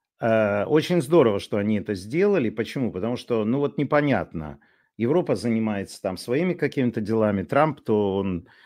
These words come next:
участвует в переговорах, то он говорит, что «я не буду участвовать, вы там плохие», ну и так далее.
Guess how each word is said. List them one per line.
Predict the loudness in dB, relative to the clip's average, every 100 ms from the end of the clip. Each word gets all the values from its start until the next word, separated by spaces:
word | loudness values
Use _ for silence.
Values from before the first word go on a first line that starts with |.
| _
участвует | -6 6 8 8 4 2 4 4 2 -2
в | -18 -4
переговорах, | 0 2 2 2 2 0 -2
то | -2 -2
он | -4
говорит, | -4 -6 -6
что | -8 -8
«я | -4 -4
не | -6
буду | -2 0 0
участвовать, | -2 -4 -4 -4 -6 -8 -8 -6
вы | -10 -8
там | -8 -8
плохие», | -8 -8 -6 -2 0 0
ну | 2
и | 2
так | 2 -2
далее. | -4 -8 -12